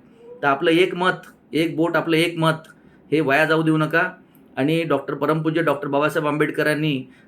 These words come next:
आपल्याला भारतीय संविधानाच्या अन्वये एक नागरिकाचा, भारत सर्वप्रथम अंतिमता, मी भारत देशाचा नागरिक आहो, या नागरिकाचा अधिकार दिला, नागरिकत्वाचा. अ, आयपीसी कलम एक-, अ, कलम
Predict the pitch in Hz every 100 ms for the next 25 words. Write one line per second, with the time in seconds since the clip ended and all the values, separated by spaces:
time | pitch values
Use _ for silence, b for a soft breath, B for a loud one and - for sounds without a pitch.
0 | - 120 135 147 151 131 127 156 147 139
1 | 139 143 160 156 - - 131 147 151 147
2 | 151 165 175 147 - - _ _ - 139
3 | 135 131 127 160 160 160 156 131 139 -
4 | 135 151 156 156 160 160 151 143 165 165
5 | 127 - B B 143 123 127 147 151 160
6 | 170 143 135 165 160 143 117 b b _
7 | 123 123 127 151 151 147 135 127 131 147
8 | 160 160 170 - _ _ - 120 131 131
9 | 127 143 143 180 180 B B B B _
10 | - - - 120 120 123 - - 123 123
11 | 156 156 135 151 160 139 151 131 127 123
12 | 120 131 135